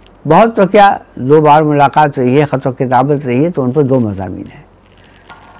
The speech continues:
अफसाने में आ जाइए तो बाक़ियात बेदी से शुरू किया था मैंने, एक दीबाचा लिखा तो दो सफ़े का,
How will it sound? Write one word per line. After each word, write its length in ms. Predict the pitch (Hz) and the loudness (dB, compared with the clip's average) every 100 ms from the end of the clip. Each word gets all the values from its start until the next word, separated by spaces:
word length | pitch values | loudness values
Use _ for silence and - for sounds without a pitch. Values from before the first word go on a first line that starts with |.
| - _ _ _ - | -20 _ _ _ -2
अफसाने 540 | 151 - 175 180 208 | -2 0 2 4 4
में 140 | 214 208 | 2 2
आ 160 | 190 185 | 4 4
जाइए 400 | 180 180 185 185 | 4 4 4 4
तो 300 | - 180 175 | 4 4 4
बाक़ियात 520 | 156 139 123 143 135 160 | 4 2 4 2 2 2
बेदी 380 | 123 120 139 147 | 2 0 0 -2
से 140 | 151 | -4
शुरू 280 | 139 160 156 | -4 -2 0
किया 220 | 160 165 | 0 -2
था 140 | 151 165 | 0 0
मैंने, 300 | 147 151 160 160 156 147 139 117 82 117 | 0 2 2 2 2 0 -2 -4 -6 -8
एक 280 | 123 _ 117 120 | -8 _ 2 2
दीबाचा 500 | 110 117 117 117 147 147 | 0 -2 0 0 2 2
लिखा 260 | 151 147 | 2 0
तो 160 | 160 139 | -2 -2
दो 160 | 123 135 | -2 -2
सफ़े 300 | 123 120 131 | -4 -4 -4
का, 280 | - 135 | -2 -4